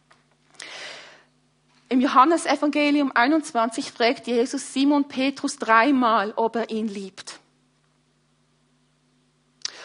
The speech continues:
Und das, nachdem Petrus ihn dreimal verleugnet hat. Die Geschichte kennt ihr alle.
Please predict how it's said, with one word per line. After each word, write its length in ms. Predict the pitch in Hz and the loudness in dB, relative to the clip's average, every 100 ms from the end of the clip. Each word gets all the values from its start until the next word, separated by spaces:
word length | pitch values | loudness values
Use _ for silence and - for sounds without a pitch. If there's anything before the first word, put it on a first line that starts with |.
| - - - - | -18 -18 -20 -14
Und 180 | - 226 | -6 2
das, 260 | 254 302 311 | 4 4 2
nachdem 320 | 285 262 254 | -4 -2 -4
Petrus 480 | 233 262 269 254 269 | -2 -4 -4 -8 -4
ihn 220 | 247 240 | -4 -4
dreimal 1200 | 262 233 233 254 277 269 247 240 208 196 220 240 _ _ _ | 2 4 4 4 2 2 2 2 2 -2 -6 -10 _ _ _
verleugnet 720 | 233 220 202 190 - 202 - | -6 -2 -2 -2 -8 -14 -14
hat. 320 | - - - _ _ _ _ _ _ _ - | -16 -16 -20 _ _ _ _ _ _ _ -20
Die 80 | |
Geschichte 400 | - 208 220 - | -16 -12 -10 -10
kennt 320 | 220 208 190 202 | -12 -12 -12 -12
ihr 140 | - | -10
alle. 260 | 170 156 | -10 -12